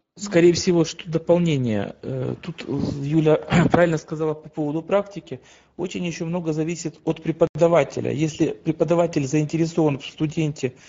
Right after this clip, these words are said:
прежде всего, как в грамотном будущем специалисте, он будет вас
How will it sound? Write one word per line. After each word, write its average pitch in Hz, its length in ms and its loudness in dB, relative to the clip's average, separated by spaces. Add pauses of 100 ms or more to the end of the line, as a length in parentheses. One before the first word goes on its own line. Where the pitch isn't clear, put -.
(240)
прежде 147 260 2
всего, 156 380 0
как 127 240 0
в 127 520 0
грамотном 147 540 0
будущем 139 380 -2
специалисте, 143 760 -4 (400)
он 156 220 0
будет 170 340 2
вас 139 440 2